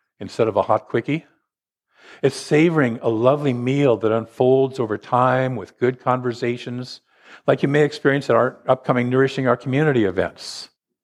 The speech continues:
Where's Jen? Is she in the room? Yes, there she is. And Lynn, who are, who are coordinating that. It may be like that instead of s-,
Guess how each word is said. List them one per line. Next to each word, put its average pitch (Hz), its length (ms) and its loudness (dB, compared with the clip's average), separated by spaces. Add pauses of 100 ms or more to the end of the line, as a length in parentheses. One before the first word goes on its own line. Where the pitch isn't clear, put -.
(1200)
Where's 107 260 2
Jen? 85 340 -2 (160)
Is - 80 -14
she 101 180 -6
in 104 220 -6 (120)
the 104 60 -12
room? 113 240 -6
Yes, 92 180 2
there 95 180 -2
she - 160 -8
is. - 160 -18 (1300)
And 101 180 0
Lynn, 92 240 -2 (1040)
who 104 80 0
are, 92 80 2 (120)
who - 260 -4
are 90 160 0 (140)
coordinating 92 500 -2
that. 90 280 -8 (2250)
It 117 80 -6
may 139 140 2
be 156 140 2
like 139 200 2
that 135 220 4
instead 117 240 0
of 101 100 0
s-, - 300 -18